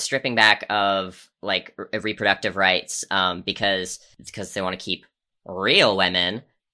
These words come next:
as their breeding stock, and on the other hand, they attack, uh, trans women because they want to keep us, uh, they don't want us in public spaces.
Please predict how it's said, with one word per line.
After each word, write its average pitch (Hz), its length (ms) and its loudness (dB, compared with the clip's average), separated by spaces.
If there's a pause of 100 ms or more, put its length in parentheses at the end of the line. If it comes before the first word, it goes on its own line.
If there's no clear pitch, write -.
as 101 240 4
their 95 160 -2
breeding 120 380 0
stock, 92 540 4 (120)
and 98 560 2
on 98 120 2
the 98 120 4
other 107 120 4
hand, 104 240 4
they 98 100 4
attack, 92 400 2 (120)
uh, 87 460 4 (160)
trans 123 320 2
women 98 360 0 (480)
because 110 280 -2
they 104 100 2
want 101 220 0
to 95 80 -8
keep - 220 -6
us, 95 380 0
uh, 101 120 2
they 104 100 0
don't 117 160 2
want 117 140 4
us 110 80 -2
in 107 80 -4
public 101 300 -2
spaces. 107 560 2